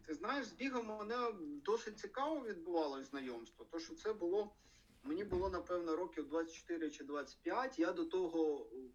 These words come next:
взагалі, е, там, не займався майже ніяким спортом. У школі мав спецгрупу з фізкультури, її прогулював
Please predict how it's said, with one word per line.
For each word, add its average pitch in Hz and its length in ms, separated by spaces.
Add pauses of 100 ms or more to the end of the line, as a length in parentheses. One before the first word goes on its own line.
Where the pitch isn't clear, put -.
(360)
взагалі, 175 720
е, 127 180 (280)
там, 120 300 (300)
не 143 140
займався 160 520
майже 143 320
ніяким 139 420
спортом. 214 560
У 151 60
школі 160 320
мав 151 260
спецгрупу 143 600
з - 40
фізкультури, 262 640
її 147 180
прогулював 220 760